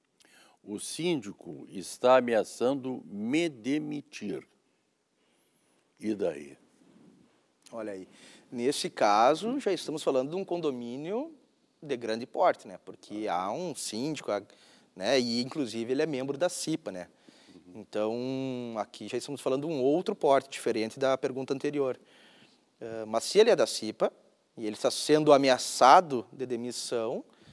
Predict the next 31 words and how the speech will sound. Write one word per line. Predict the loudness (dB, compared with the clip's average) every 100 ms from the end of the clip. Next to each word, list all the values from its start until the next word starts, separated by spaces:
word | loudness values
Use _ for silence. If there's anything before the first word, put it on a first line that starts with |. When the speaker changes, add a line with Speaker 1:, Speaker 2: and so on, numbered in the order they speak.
| -20 _ _ -12
Speaker 2:
ele | -8 -4 -6 -6 _ _ _ _ _ -4
tem | -4
que | -2
ver | -4 0
o | 0
porquê | 8 8 8 4
dessas | 2 4 6
ameaças, | 8 8 6 4 -4 -12
né? | -12 -14
Speaker 1:
Claro. | -20 -20 -20 _ _ _ _ _ -12
Speaker 2:
Se | -2
é |
uma | 0 0
ameaça | 0 -2 -2 -4
real | -4 -2 0
por | 0 -4 -6 -12 _ -6
alguma | -4 -4 -6
situação | -6 -4 -4 -6
que | -4 0
ele | 0
está | -2 -6 -4
fazendo, | -4 -4 -4 -4
que | -6
pode | 4 6 6
ensejar | 2 -4 -2 -2
justa | -2 -6 -6 -6
causa, | 0 2 2 -2 -12 -16 -20 _ _ _ -10
é, | -4 -2 0 0
é |
uma | -2
situação. | -2 -2 0 2 0